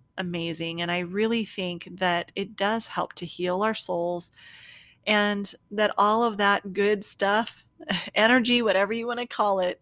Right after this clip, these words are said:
flowing through our bodies, I just can't help but think it, it helps to heal us on, on a physical level,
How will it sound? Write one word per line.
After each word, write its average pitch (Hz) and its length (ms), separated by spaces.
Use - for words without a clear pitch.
flowing 220 420
through 226 120
our 226 160
bodies, 170 520
I 196 120
just 220 280
can't 214 240
help 196 260
but 214 180
think 175 240
it, - 180
it 180 160
helps - 480
to 196 100
heal 165 560
us 175 280
on, 165 240
on 165 240
a 175 60
physical 220 580
level, 202 600